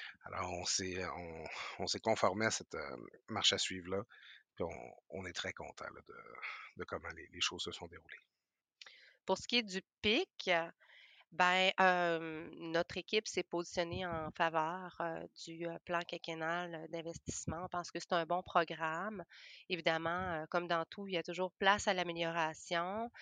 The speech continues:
Speaker 2: mais il y a des bons projets qui répondent aux priorités de l'ensemble des districts et c'est ce qu'on, ce qu'on voulait, euh, s'assurer. On a posé beaucoup de questions, euh, et toute cette pla-, planification-là, c'est, c'est une, euh,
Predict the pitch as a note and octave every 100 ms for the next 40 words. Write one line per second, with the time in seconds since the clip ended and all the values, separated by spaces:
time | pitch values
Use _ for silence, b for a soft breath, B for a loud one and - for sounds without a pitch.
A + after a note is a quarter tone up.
0 | B B - F3 F3 D#3+ D#3 D#3 G#3 A#3
1 | - - F3+ E3 - E3+ E3+ F#3+ G#3 G#3
2 | F3+ E3 D#3+ F3 F3+ - E3 D#3+ - G3
3 | E3 F3 F3+ - F#3+ F#3+ F3 - - -
4 | G3+ - - - E3 - F3 D#3 D3+ -
5 | - - D#3+ D#3 E3 E3 F3 E3 D3+ -
6 | F3+ E3+ - D#3+ E3+ G#3 - B B B
7 | B - E3 D#3+ D3+ D3+ D3+ E3+ F3 F3
8 | A#3 C4 D#4+ - B3+ - - F3+ E3 E3+
9 | C4+ - B B B B - F3+ F3 E3
10 | D#3+ F3 - A#3+ - G3+ - G3 F#3 -
11 | F3+ F3 - F#3 E3+ - F3+ E3 E3 G3
12 | A3 A3 E3 E3 F#3 - F3 - E3+ E3+
13 | D#3+ D#3+